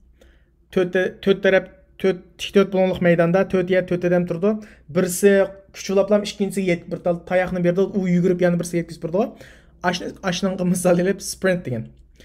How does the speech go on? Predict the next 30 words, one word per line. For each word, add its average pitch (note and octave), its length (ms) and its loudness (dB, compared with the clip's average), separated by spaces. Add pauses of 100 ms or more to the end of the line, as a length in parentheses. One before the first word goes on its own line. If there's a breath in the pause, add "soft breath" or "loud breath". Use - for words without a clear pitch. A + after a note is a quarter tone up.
(320 soft breath)
Bu G3+ 80 2
sprint G#3+ 440 4
qanday G3+ 260 4
qildi F3+ 220 0
deganda, D3+ 240 -4
odatda C#3+ 200 0 (180)
ikki F3 240 2
haftani, D#3+ 340 2 (1900 soft breath)
e, C#3+ 60 -4 (1400)
bir F#3+ 160 4
sprint G#3 460 4
qilib F3+ 220 -2
belgilangan E3+ 520 2
bir E3+ 160 0
vaqt, D#3+ 320 -2
har A3 160 4
ikki - 240 2
haftada G3+ 260 0 (380 loud breath)
ma'lum A#3+ 260 0
bir G3+ 140 4
vazifani F3 480 2
o'ziga D#3+ 240 -6
nishon E3+ 320 0
qilib D#3+ 200 -4
oldi, F3 280 -2
shuningga, E3+ 380 -2 (560 loud breath)
e, C3+ 160 -2
nishonga D#3+ 500 0
yetishga - 400 -6
tirishdi. F3 320 -2